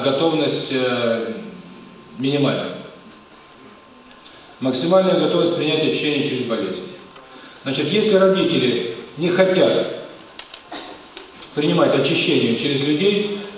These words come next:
то их дети уже не могут. Соответственно, ко мне приходит мать, я говорю: «Вот смотрите, вы не хотели принимать, а, сказать, очищение Божественного Я через людей, через ситуации, обиды, проблемы. Ваш ребёнок уже не может.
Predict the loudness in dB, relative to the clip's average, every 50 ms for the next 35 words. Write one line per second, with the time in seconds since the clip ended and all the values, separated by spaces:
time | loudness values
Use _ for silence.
0 | -2 2 4 4 4 4 4 4 4 4 4 4 4 2 2 2 2 2 2 2
1 | 2 2 2 2 0 0 -2 -4 -6 -8 -12 -14 -14 -16 -16 -16 -16 -20 -20 -20
2 | -20 -20 -20 -20 -20 -20 -20 -20 -20 -20 -20 -18 -8 -2 0 2 4 4 4 4
3 | 4 2 2 0 0 0 0 0 0 0 2 2 4 4 4 4 4 4 2 2
4 | 2 2 0 0 0 2 2 2 2 2 2 2 2 0 0 0 2 2 2 0
5 | 0 0 0 2 2 2 2 2 2 2 2 2 2 2 2 0 0 0 0 0
6 | 0 0 -2 -2 -4 -6 -10 -14 -16 -18 -18 -18 -20 -20 -18 -10 -4 -2 2 4
7 | 4 6 6 4 4 2 2 2 2 2 2 2 2 2 2 2 4 4 4 4
8 | 4 2 2 2 2 2 4 2 2 2 2 0 0 0 0 0 0 2 2 2
9 | 2 2 0 -2 -4 -6 -4 -4 -2 -2 -2 -2 0 2 2 2 4 2 2 2
10 | 0 0 0 0 0 0 0 0 0 0 0 0 0 0 0 0 -2 -4 -6 -10
11 | -12 -14 -12 -10 -8 -4 0 0 2 2 2 2 4 4 6 6 6 4 2 2
12 | 0 0 0 2 4 4 4 2 2 0 -2 -4 -4 -2 0 0 2 2 0 0
13 | 0 -2 -4 -6